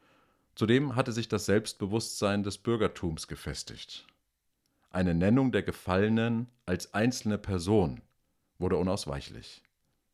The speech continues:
Der einzelne Gefallene wird denkmalsfähig, fasst Koselleck diese Neuerung zusammen.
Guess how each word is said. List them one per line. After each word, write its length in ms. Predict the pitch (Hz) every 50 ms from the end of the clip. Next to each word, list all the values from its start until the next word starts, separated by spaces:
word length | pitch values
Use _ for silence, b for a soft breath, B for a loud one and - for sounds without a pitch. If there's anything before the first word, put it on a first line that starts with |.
| _ _
Der 80 | - 80
einzelne 460 | 87 110 123 - - 110 104 98 85
Gefallene 640 | 87 - - - 87 92 104 104 101 98 92 - 85
wird 280 | 87 85 - - -
denkmalsfähig, 960 | 90 95 101 101 - - 71 71 - - - - 73 69 65 64 - - - _ _ _ _ _
fasst 380 | _ - - 90 - - - -
Koselleck 460 | - - 76 73 73 71 69 67 -
diese 160 | - 71 71
Neuerung 420 | 69 67 69 71 69 65 65 62 -
zusammen. 460 | - 58 55 62 - - - -